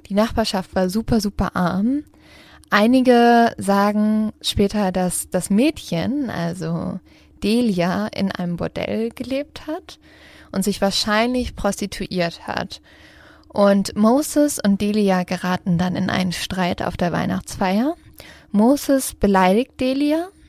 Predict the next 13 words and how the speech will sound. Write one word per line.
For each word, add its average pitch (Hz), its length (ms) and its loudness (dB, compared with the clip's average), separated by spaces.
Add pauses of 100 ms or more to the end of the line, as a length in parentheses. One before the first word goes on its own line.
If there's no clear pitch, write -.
(220)
Er 240 380 6
sagt 208 320 -2
ihr, 185 240 -2
sie 185 160 -8
sei 151 260 -2
eine 170 280 -2 (180)
Hure. 208 540 -4 (420)
Daraufhin 233 560 2
schmeißt 190 480 -2
der 185 120 -2
Clubbesitzer - 920 -4
ihn 165 180 0
raus. 156 720 -2